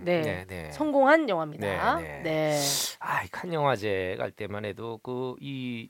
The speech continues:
Speaker 2: 이 김성훈 감독이 아주 그 저 강원도 강릉 출신입니다.
Speaker 1: 네.
Speaker 2: 강-, 강릉 출신인데 이제 뭐 어떻게, 어떻게 저떻게 해가지고 서울 올라와가지고 어떻게 저떻게 해가지고 영화를 해가지고 그 사람이 깐느에 갈지 자기도 몰랐던 거예요.
Speaker 1: 네.
Speaker 2: 그래서 가-, 깐느에 갔다 와가지고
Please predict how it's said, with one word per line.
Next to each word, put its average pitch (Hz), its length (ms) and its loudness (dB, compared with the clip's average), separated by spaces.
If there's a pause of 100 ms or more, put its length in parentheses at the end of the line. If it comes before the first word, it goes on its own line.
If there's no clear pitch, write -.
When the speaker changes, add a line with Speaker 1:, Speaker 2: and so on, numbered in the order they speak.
Speaker 2:
이 147 60 -12
김성훈 156 420 4
감독이 135 500 2
아주 156 220 0
그 180 180 0
저 175 120 0
강원도 165 540 0
강릉 135 340 2
출신입니다. 110 640 -4
Speaker 1:
네. 220 380 8
Speaker 2:
강-, 170 340 4
강릉 131 260 -2
출신인데 120 800 -8
이제 120 140 -6
뭐 117 240 -4
어떻게, 127 220 -8 (140)
어떻게 123 260 -12
저떻게 113 400 -10
해가지고 113 280 -10
서울 135 260 -8
올라와가지고 113 680 -2
어떻게 110 260 -12
저떻게 110 340 -12
해가지고 107 320 -8 (440)
영화를 123 380 4
해가지고 110 440 -2
그 - 120 -14
사람이 101 300 -6
깐느에 139 360 0
갈지 104 220 -2
자기도 95 320 -8
몰랐던 110 400 -6
거예요. 90 220 -2
Speaker 1:
네. 226 920 10
Speaker 2:
그래서 131 280 -2
가-, 127 120 -10 (300)
깐느에 156 300 -4
갔다 143 280 0
와가지고 139 460 0